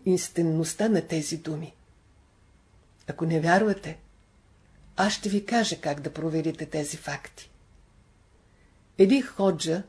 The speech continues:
бил заставен от султана да измери разстоянието от небето до земята.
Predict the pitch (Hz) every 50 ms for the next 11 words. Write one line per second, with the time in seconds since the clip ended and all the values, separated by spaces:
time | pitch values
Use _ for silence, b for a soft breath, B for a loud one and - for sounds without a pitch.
0 | - _ _ _ _ _ - 190 190 247 240 214 170 180 156 - - - 180 180
1 | 190 180 170 156 156 156 156 - - 156 147 - - 190 214 220 214 208 208 -
2 | - 185 165 - 143 143 156 151 147 139 143 170 185 214 226 226 220 190 160 147
3 | - - - 151 165 180 196 208 208 202 202 202 - 165 156 160 - 143 147 143
4 | 143 165 196 202 202 214 208 214 - - - 165 151 143 - - 147 160 - 139
5 | 143 - -